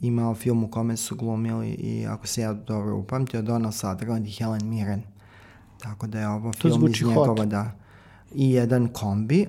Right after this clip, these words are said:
Speaker 1: a ovo je, ovo je već povratak na te Italo varijante i to naravno treba ispratiti zato što nije česta prilika da gledamo savremeni italijanski film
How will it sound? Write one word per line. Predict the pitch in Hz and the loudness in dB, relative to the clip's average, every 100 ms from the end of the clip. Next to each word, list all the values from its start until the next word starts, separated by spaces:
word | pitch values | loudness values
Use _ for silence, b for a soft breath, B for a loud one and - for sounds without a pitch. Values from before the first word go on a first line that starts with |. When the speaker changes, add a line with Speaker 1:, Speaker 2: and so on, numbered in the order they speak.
| - | -2
Speaker 1:
a | 123 117 | -4 0
ovo | 120 120 127 | 0 2 4
je, | 131 127 123 - - | 4 4 2 0 -2
ovo | 120 120 123 | 0 2 2
je | 123 120 | 4 2
već | 120 117 - | 2 0 -2
povratak | 117 107 117 113 104 113 | 0 2 0 -2 -4 -4
na | 110 | -4
te | - 117 107 | -2 -4 -2
Italo | 117 98 104 104 104 B B B B B | -2 -2 -2 -2 -4 B B B B B
varijante | - 113 113 110 117 143 - 151 143 - | -6 -2 0 0 0 0 0 0 0 -2
i | 143 | -2
to | - 147 139 | 2 4 4
naravno | 127 131 120 123 123 120 | 4 4 4 4 4 0
treba | 117 120 117 117 | 2 0 2 2
ispratiti | 117 - - 131 131 120 - 120 117 - - | 2 0 0 -2 0 -2 -2 0 0 0 -4
zato | 117 113 131 | -4 -2 -2
što | 117 - 123 117 | -4 -2 -2 0
nije | 120 123 120 | 2 4 2
česta | 104 117 110 - | 0 -2 -2 -4
prilika | 110 113 110 113 110 | -4 0 0 -2 -4
da | 107 | -2
gledamo | 117 113 110 | -2 0 -2
savremeni | 107 113 104 107 107 104 107 110 B B B B B | -2 -2 -2 0 0 0 -2 -6 B B B B B
italijanski | 123 - 113 120 117 - 110 | -10 -4 -2 0 0 0 -4
film | - 120 110 110 | -4 -2 0 -2